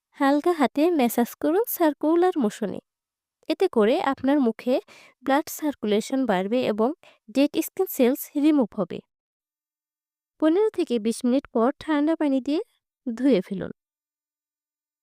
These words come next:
এই ফেস প্যাকের কিছু দারুণ উপকারিতা রয়েছে। উপকারিতাগুলো হলো, কফি ত্বকের মৃত কোষ দূর করে, মধু ত্বককে ময়শ্চারাইজ করে, ত্বক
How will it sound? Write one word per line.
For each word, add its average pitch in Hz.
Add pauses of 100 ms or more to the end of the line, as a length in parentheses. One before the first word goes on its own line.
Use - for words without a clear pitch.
(440)
এই 320
ফেস 294
প্যাকের 226
কিছু - (120)
দারুণ 254 (100)
উপকারিতা 277
রয়েছে। 196 (420)
উপকারিতাগুলো 339
হলো, 214 (800)
কফি 294 (340)
ত্বকের 302
মৃত 285 (160)
কোষ 262 (140)
দূর 233 (120)
করে, 226 (500)
মধু 262 (440)
ত্বককে 302
ময়শ্চারাইজ 262 (120)
করে, 208 (720)
ত্বক 349